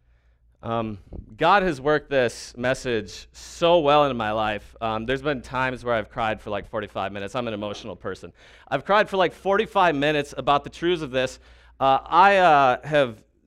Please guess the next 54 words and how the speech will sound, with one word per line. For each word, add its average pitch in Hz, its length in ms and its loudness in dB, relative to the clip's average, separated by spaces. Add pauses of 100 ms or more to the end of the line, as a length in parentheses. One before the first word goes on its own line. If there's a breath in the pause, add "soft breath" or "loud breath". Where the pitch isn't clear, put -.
dealt 156 240 4
with 147 120 -4
chronic 147 420 -2
pain, 143 420 -4 (420)
uh, 107 100 -4
most 131 360 -2
of 135 60 -6
my 127 180 0
life. 120 480 0
Um, 107 280 -2
I 113 120 -2
was 113 120 -6
born 123 280 -4
with 120 240 -10 (120)
deformed 127 480 -4
vertebrae, 123 680 0
and 110 200 -4
my 110 100 -4
muscles 113 460 -8
don't 113 220 -6
know 117 100 -4
what 113 160 -4
to 117 100 -16
do. 110 440 -8 (340 soft breath)
And 110 100 -12
so 127 220 -2
I 127 80 4
have 131 120 0
this 120 200 -10
rotating 131 480 -2
pain 127 280 -4
that 113 120 -6
happens 120 420 -4
in 120 80 -6
my 110 160 -4
back 110 460 -2 (360 soft breath)
where 117 220 0
my, 113 380 -2 (100)
everything 123 380 -4
just 113 140 -12
keeps 113 240 -10
shifting, 127 680 -4 (300 soft breath)
and 107 100 -8
then 107 100 -4
my 107 120 -4
muscles 123 420 -4
start 123 260 -2
to - 40 -16
get 110 220 -10
really 117 260 -6
cramped 120 320 -6
up. 123 160 -2
And 120 100 -14
so, 127 300 -2